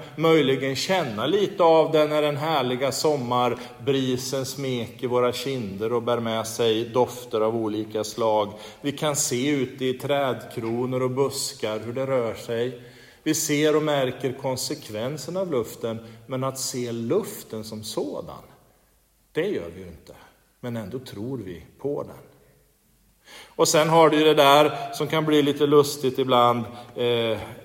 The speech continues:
mina tankar och mitt förstånd. Det är ju inte heller någonting som du faktiskt kan se. Du kan höra mig tala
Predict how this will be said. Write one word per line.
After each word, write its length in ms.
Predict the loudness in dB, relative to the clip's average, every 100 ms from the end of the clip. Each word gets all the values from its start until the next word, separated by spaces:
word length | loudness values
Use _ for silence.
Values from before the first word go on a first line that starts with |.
| -14
mina 320 | -6 -4 -4
tankar 680 | -4 -4 -4 -6 -8 -2 0
och 100 | 0
mitt 280 | -4 -8 -12
förstånd. 960 | -10 -8 -8 -6 -6 -6 -12 -16 -18 -20 -20 _ _ _ _ _ _ _ _ _ _ _ _ _ _
Det 80 | -2
är 40 | -2
ju 60 |
inte 120 | 0
heller 360 | -4 -4 -2 -2
någonting 520 | -4 -4 -6 -10 -10 -14 -16
som 180 | -10 -10
du 60 | -8
faktiskt 480 | -10 -12 -14 -16
kan 140 | -14 -10
se. 440 | -10 -10 -14 -16 -18 -20 _ _ _ -10
Du 100 | -8
kan 220 | -6 -8
höra 600 | -6 0 2 0 -4 -6
mig 160 | -6 -6
tala 680 | 0 2 2 2 0 0